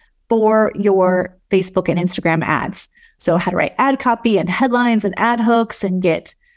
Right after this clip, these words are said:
description of images that you should use in the ads, all of it. So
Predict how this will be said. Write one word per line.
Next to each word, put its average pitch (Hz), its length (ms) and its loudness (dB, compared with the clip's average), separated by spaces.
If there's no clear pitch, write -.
description - 420 -2
of 180 120 -2
images 254 360 2
that 196 100 -2
you 214 120 0
should 196 220 0
use 277 520 2
in 240 140 2
the 247 100 2
ads, 214 460 0
all 214 220 4
of - 80 -4
it. - 280 -10
So - 280 -2